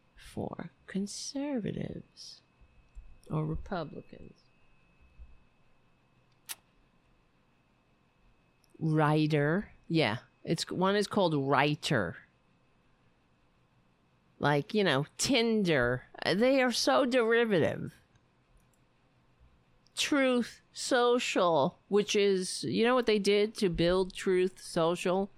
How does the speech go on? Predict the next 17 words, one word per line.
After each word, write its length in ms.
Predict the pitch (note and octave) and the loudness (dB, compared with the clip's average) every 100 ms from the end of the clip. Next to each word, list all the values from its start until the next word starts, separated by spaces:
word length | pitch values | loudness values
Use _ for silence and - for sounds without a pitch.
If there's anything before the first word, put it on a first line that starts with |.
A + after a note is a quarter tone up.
| - - _ - | -20 -20 _ -2
They 140 | G#3+ | 0
stole 400 | G#3+ - A#3 A#3 | 2 2 2 4
the 80 | A3 | 2
code. 640 | - F#3+ C#4+ C4+ A#2+ A#2+ - - | 0 -2 0 0 -2 -6 -12 -4
Not 200 | C4+ G#3+ | -2 0
that, 180 | F2 - | -2 -4
I 80 | A2+ | -8
mean, 240 | A2+ G2+ | -8 -10
whatever. 320 | A2 A#2 - | -6 -4 -4
You 120 | G#2 C#3+ | -6 -8
could 180 | C#3+ | -6
steal 260 | - C#3 C#3+ | -4 -2 0
the 100 | C3 | 0
code 440 | - B2+ C#3 D3+ - - | 0 2 2 0 -6 -8
of 260 | - C#3+ C#3 | -2 0 2
any 320 | - F#3+ G3+ | 2 2 0
website. 640 | A2 A2+ - - - G#2 | 0 -4 -6 -6 -6 -8